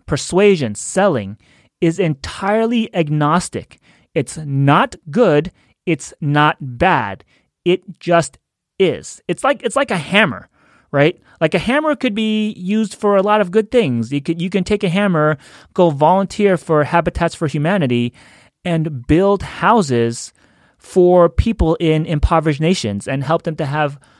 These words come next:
you know, a place, shelter, a place to raise their family. You could also take a hammer and bash someone over the head with it. Now, just because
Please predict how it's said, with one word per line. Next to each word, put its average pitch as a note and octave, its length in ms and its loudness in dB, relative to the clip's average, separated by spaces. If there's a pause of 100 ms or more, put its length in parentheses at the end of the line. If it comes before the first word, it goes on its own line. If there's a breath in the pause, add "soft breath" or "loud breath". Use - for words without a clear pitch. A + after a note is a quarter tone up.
(120)
you D3+ 100 -2
know, B2+ 260 4
a D3 140 -2
place, - 320 0
shelter, F#3 440 -2
a A2 80 -6
place D#3+ 260 -2
to C#3 160 -2
raise C#3+ 260 0
their C3 140 -2
family. D#3+ 480 -2 (1400 soft breath)
You F3+ 100 -2
could F#3 140 4
also A#3 220 2
take C#3 200 0
a C#3 60 -2
hammer B2+ 460 -2
and A#2+ 180 -4
bash B2 240 0
someone A#2+ 220 0
over A2+ 160 -2
the G#2+ 80 -6
head C3 160 -2
with G#2 160 -12
it. - 220 -18 (1200 soft breath)
Now, D#3 180 4
just E3 400 2
because F3+ 640 -2